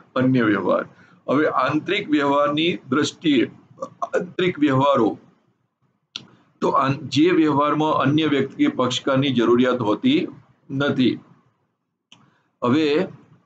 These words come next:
એમાં આ રીતે અહીંયા બીજા પેજ ઉપર, જે વ્યવહાર આર્થિક હોય પરંતુ ધંધાનો બિન રોકડ વ્યવહાર હોય, ગાલખત, ઘસારો, અનામત અને જોગવાઈના વ્યવહારો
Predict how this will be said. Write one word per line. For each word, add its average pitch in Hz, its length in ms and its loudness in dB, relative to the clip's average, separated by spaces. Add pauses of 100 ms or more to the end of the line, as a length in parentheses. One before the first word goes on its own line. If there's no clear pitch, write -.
(240)
એમાં 147 720 -2
આ 135 80 0
રીતે 135 260 2
અહીંયા 127 320 4
બીજા 131 280 4
પેજ 123 260 4
ઉપર, 127 280 2
જે 156 440 2
વ્યવહાર 143 480 2
આર્થિક 127 440 0
હોય 143 200 2
પરંતુ 131 320 0
ધંધાનો 131 520 2
બિન 131 300 2
રોકડ 127 380 0
વ્યવહાર 117 380 2
હોય, 113 200 2
ગાલખત, 120 640 -2
ઘસારો, 120 500 0
અનામત 117 540 -2
અને 117 160 -2
જોગવાઈના 113 800 -2 (480)
વ્યવહારો 117 640 0